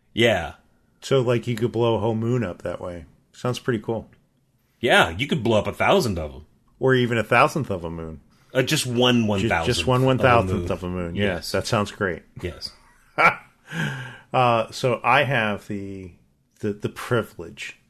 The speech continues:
Speaker 2: of introducing everybody to Anim Pakal, Thousandth Moon, for one, a red, and a white. It's a one two legendary creature, human soldier,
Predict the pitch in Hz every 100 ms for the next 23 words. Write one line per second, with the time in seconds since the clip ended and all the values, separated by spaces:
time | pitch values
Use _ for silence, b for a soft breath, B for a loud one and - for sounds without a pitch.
0 | _ 113 98 - 107 92 98 95 90 98
1 | 90 92 90 90 90 90 - 95 87 B
2 | B - 98 104 107 107 104 90 - 92
3 | 85 82 - _ - 113 110 104 110 101
4 | - 104 95 85 90 - _ B B B
5 | B - 113 95 101 104 107 113 123 -
6 | 107 92 87 87 87 - _ 95 87 90
7 | 90 82 - B B B - - 95 98
8 | 110 107 - 110 101 101 104 107 104 101
9 | - 120 117 131 123 - 127 135 139 135
10 | - 120 113 82 -